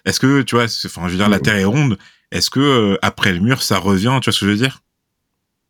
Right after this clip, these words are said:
Speaker 2: Moi, j'en sais rien. J'en sais rien. Euh,
Speaker 1: Mais en tout cas, bon,
Speaker 2: ouais.
Speaker 1: admettons même que, euh, ça
Speaker 2: Mhm.
Speaker 1: soit passé qu'à Westeros. C'est vrai que, du coup, il y a,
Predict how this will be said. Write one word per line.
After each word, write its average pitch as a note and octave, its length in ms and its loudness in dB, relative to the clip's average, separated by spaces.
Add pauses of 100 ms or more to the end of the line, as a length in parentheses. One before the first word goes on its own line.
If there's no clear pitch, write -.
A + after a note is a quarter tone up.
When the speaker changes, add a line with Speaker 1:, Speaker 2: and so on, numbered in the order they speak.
(680)
Speaker 2:
Moi, F2+ 200 0
j'en E2+ 160 -4
sais D#2+ 140 -10
rien. C#2+ 240 -6 (880)
J'en G2+ 180 -4
sais - 160 -4
rien. F2 400 -2 (720)
Euh, F2 800 -2 (260)
Speaker 1:
Mais A#3+ 140 2
en - 100 0
tout - 80 -2
cas, E3+ 180 0
bon, G#2+ 160 -2 (280)
Speaker 2:
ouais. G#2+ 80 2
Speaker 1:
admettons C3 320 2
même D3 180 2
que, - 160 -2
euh, G2+ 420 4
ça A#2+ 140 2
Speaker 2:
Mhm. A#2 60 0
Speaker 1:
soit A2 160 0
passé A2+ 240 0
qu'à A2+ 180 0
Westeros. F#2 560 -2 (320)
C'est B2+ 120 -2
vrai D3+ 40 0
que, - 100 -2
du F#2+ 220 0
coup, D#3+ 120 0
il B2+ 80 4
y - 20 2
a, E2 60 0